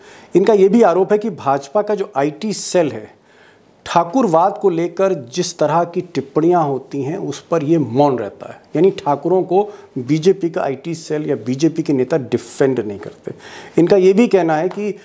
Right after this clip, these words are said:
राम मंदिर ट्रस्ट में श्री राम के वंशजों की अनदेखी की गई, और इनका ये भी कहना है कि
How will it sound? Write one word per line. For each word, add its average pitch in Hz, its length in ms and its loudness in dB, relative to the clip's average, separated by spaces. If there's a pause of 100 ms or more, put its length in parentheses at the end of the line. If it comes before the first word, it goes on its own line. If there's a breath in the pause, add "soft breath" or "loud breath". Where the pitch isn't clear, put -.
(260 loud breath)
राम 156 360 2
मंदिर 175 400 0
ट्रस्ट - 380 -4
में 208 260 0 (280 loud breath)
श्री 160 280 0
राम 147 320 2
के 175 220 0
वंशजों 135 540 -4
की 165 220 -10 (100)
अनदेखी 117 500 -4
की - 260 -16
गई, - 120 -10 (580 loud breath)
और 160 140 4
इनका 185 180 4
ये 190 180 4
भी 247 140 2
कहना 165 260 2
है 180 80 0
कि 190 120 -8